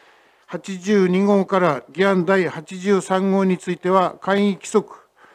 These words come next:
第三十九条第一項の規定により、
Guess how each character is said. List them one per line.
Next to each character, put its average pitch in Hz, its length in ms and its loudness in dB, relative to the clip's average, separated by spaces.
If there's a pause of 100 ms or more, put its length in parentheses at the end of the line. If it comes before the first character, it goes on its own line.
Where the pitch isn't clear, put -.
(840)
第 185 300 2
三 190 260 -2
十 185 280 2
九 196 260 -2
条 165 380 -2 (320)
第 185 300 0
一 - 60 -18 (120)
項 202 200 4
の 202 100 0
規 - 120 -12
定 196 180 0
に 190 120 -2
よ 202 100 2
り、 160 180 -6